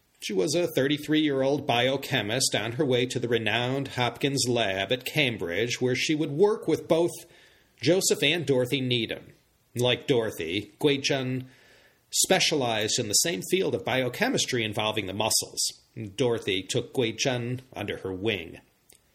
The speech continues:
Shortly thereafter, Joseph Needham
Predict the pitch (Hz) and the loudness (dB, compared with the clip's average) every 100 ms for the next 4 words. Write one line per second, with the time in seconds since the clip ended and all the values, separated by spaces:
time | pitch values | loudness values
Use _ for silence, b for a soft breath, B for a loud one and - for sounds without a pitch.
0 | b b b b b b - 143 147 139 | b b b b b b 0 2 2 0
1 | 139 139 147 180 180 190 175 175 - B | 2 2 2 0 2 0 2 -2 -6 B
2 | B B - 151 123 123 117 120 110 101 | B B 0 2 2 0 0 0 0 -6